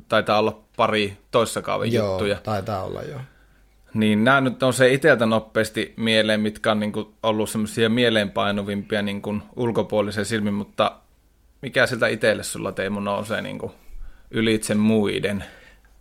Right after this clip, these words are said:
Speaker 2: No, taiteellisesti niin sanotaan, että toi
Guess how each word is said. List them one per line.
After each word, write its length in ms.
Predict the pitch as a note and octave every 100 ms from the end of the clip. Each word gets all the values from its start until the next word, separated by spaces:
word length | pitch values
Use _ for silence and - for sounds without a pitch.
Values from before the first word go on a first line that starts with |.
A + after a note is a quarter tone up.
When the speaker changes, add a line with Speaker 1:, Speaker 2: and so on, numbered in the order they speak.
| _ _ _ _
Speaker 2:
No, 380 | - B2 A#2+ - -
taiteellisesti 840 | C#3+ D#3+ D#3+ C#3 A#2 A2+ G#2+ -
niin 340 | G#2+ A#2+ F#2+ - _ _ _ _ _
sanotaan, 600 | - A2+ G2+ F#2 G#2 G#2
että 340 | F2 - G2+ F2 - - - _ _
toi 420 | - A#2 A#2 A2+